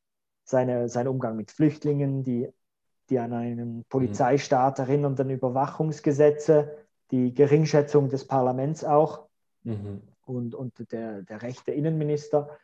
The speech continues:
Speaker 1: Aber dein Buch setzt diese Punkte in den französischen Kontext und, und zeigt auch auf, wo Macron Außerordentliches geleistet hat.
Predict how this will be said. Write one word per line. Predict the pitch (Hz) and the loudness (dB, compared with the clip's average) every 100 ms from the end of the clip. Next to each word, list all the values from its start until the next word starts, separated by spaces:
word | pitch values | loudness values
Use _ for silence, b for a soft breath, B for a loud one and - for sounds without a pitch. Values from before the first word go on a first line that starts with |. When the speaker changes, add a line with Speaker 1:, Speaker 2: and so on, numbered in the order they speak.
| B B _ _ _ _ | B B _ _ _ _
Speaker 1:
Aber | 156 170 165 - | 4 4 2 -2
dein | - 180 | 2 6
Buch | 196 214 | 8 8
setzt | - 190 | 6 4
diese | 190 180 180 - _ _ _ | 4 4 2 0 _ _ _
Punkte | 185 202 190 - | 4 4 2 0
in | 170 | 2
den | 160 | 2
französischen | 139 147 147 151 143 139 135 131 | 0 -4 0 2 2 0 -6 -8
Kontext | - 147 165 160 165 160 - | 0 2 2 2 2 0 -4
und, | 143 131 | -6 -4
und | 139 131 - _ _ _ _ | -6 -6 -8 _ _ _ _
zeigt | - 160 156 - | 2 6 6 6
auch | 151 | 4
auf, | 131 143 151 147 135 | 4 6 6 4 4
wo | 139 | 6
Macron | 139 139 - 139 | 6 2 0 -2
Außerordentliches | 123 135 127 123 143 165 160 156 - | 0 -2 0 0 0 -2 -6 -8 -4
geleistet | - 147 151 156 - | 4 6 4 2 -4
hat. | 156 160 - | -2 -2 -6